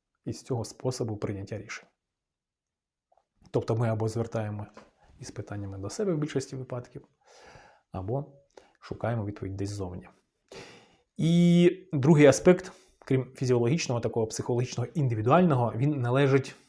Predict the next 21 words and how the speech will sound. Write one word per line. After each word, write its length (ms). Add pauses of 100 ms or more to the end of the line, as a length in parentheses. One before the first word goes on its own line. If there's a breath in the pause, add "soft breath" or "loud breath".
саме 600 (800 loud breath)
соціальному. 800 (1000 soft breath)
Тобто, 760 (960)
залежно 420
від 140
того, 180
в 60
якій 200
спільноті 680
ми 220
живемо, 520
на 120
якому 380
етапі 300
розвитку 380
вона 200
перебуває. 480
Якщо 220
це 160
релігійна 380
спільнота, 540